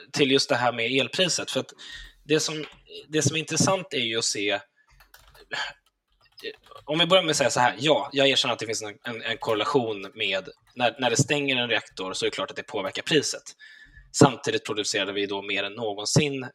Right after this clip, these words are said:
de senaste två åren och tre åren. Alltså vi har producerat, ökat vår produktion gång på gång på gång, trots att vi har lagt ner reaktorer. Och då måste man ställa sig frågan, vad var det då som, när priserna började skjuta i höjden, vad var det som hade hänt då?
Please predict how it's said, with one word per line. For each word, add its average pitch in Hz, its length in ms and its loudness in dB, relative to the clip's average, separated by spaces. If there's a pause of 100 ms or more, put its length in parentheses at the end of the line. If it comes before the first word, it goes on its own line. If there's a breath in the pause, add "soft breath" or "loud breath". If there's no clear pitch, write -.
(180)
de 110 100 -8
senaste 98 300 -6 (360)
två 90 260 -8
åren 90 240 -12
och 98 80 -12
tre 98 220 -6
åren. 90 200 -14
Alltså 104 160 -6
vi 107 60 -2
har 104 60 -4
producerat, 101 420 -4
ökat 104 340 -2
vår 101 60 -6
produktion 90 440 -12
gång 92 180 -14
på 95 120 -16
gång 90 120 -16
på 98 120 -14
gång, 92 180 -16
trots 117 160 -4
att 98 140 -6
vi 95 40 -4
har 95 60 -2
lagt 95 180 -8
ner 92 100 -10
reaktorer. 110 500 -2 (460 loud breath)
Och 131 120 -2
då 135 320 4
måste 127 200 -4
man 117 100 0
ställa 127 300 2
sig 117 100 -6
frågan, 104 400 -4
vad 127 360 4
var 117 120 6
det 110 60 4
då 107 120 -2
som, 104 260 -6 (560)
när 143 380 6
priserna 127 380 2
började 101 240 -4
skjuta 107 240 -4
i 101 40 -2
höjden, 135 360 -2
vad 117 100 -2
var 117 100 0
det 95 60 -4
som - 80 -6
hade 117 120 0
hänt - 360 -2
då? - 120 -14